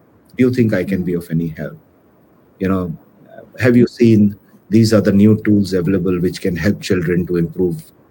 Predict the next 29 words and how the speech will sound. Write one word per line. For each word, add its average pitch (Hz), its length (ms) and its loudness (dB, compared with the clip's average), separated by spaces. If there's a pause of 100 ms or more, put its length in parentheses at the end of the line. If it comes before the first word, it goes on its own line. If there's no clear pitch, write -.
their 92 140 2
vocabulary 85 640 0
skills 78 500 -4
or 85 120 -6
mathematics 85 640 -4
skills?" 76 380 -6
Or, 73 80 -8
you 120 120 2
know, 190 100 2
and 135 180 0
I, 120 100 2 (840)
these 269 220 4
are 277 80 6
such 269 280 2
beautiful, 196 300 4 (140)
you 196 60 6
know, 240 100 8
why 196 240 6
it - 80 4
happens 202 380 4
is 110 120 4
because, 190 360 4
you 196 60 6
know, 202 140 6
you 170 560 6 (320)
know 135 320 6
that 160 160 4
you're 143 140 6
gonna 139 380 0